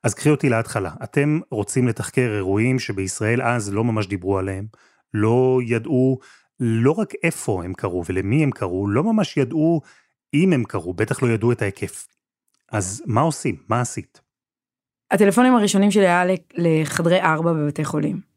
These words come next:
Speaker 2: אתה יודע מה זה חדר ארבע? אה, נפגעת תקיפה מינית, אם היא עוברת אונס, נגיד, יצאתי ל-, לדייט, אה, תקפו אותי, אה, מינית, אז אני מגיעה לבית חולים, אז מתשאלים אותי, ו-, אז מפעילים אותי לשם.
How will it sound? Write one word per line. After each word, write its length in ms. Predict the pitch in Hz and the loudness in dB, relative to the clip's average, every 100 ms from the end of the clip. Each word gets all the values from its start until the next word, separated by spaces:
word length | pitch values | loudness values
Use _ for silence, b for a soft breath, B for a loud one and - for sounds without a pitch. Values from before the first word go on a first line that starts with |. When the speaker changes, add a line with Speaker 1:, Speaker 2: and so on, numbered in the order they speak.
| _ _ _ - | _ _ _ -6
Speaker 2:
אתה 100 | 175 | 0
יודע 100 | 185 | 2
מה 80 | 196 | 2
זה 80 | |
חדר 220 | 196 202 202 | 0 2 2
ארבע? 280 | 202 220 214 - _ _ _ _ - | 2 0 -2 -8 _ _ _ _ -2
אה, 180 | 175 170 | 2 4
נפגעת 320 | 170 151 202 | 4 4 2
תקיפה 280 | 202 202 170 | 0 -4 0
מינית, 400 | 165 170 226 233 | 2 4 4 2
אם 140 | 175 165 | 2 4
היא 300 | 165 160 156 | 4 4 2
עוברת 340 | 165 165 170 | 2 -2 0
אונס, 360 | 208 233 226 175 | 2 2 2 -2
נגיד, 320 | 160 160 160 | 0 0 -2
יצאתי 380 | - 156 175 185 | -6 -4 -2 -2
ל-, 60 | 170 156 156 - 165 - _ _ _ _ _ _ 170 | 0 0 -2 -4 -8 -10 _ _ _ _ _ _ 2
לדייט, 540 | 165 220 254 240 190 | 4 6 6 2 2
אה, 540 | 170 160 156 151 147 147 | 2 4 4 4 2 0
תקפו 280 | 156 - 196 | -4 -2 0
אותי, 460 | 196 - 202 196 185 - | 2 4 4 4 2 0
אה, 60 | 160 156 151 | 4 6 6
מינית, 480 | 156 165 196 202 185 | 4 4 2 0 -2
אז 180 | 160 156 | 2 4
אני 200 | 156 151 | 6 6
מגיעה 300 | 151 165 170 | 4 4 2
לבית 180 | 165 160 | 0 -2
חולים, 360 | 127 151 - | 0 4 4
אז 120 | 190 | 2
מתשאלים 560 | 175 175 165 - 180 202 | 0 -2 0 0 2 2
אותי, 160 | 202 165 | 2 2
ו-, 260 | 165 156 - _ | 4 2 0 _
אז 340 | - 165 156 - _ _ _ 170 | -4 -2 -2 -6 _ _ _ -2
מפעילים 440 | 165 208 190 202 | 0 2 4 4
אותי 160 | 208 175 | 4 0
לשם. 420 | 160 - 147 | 0 0 0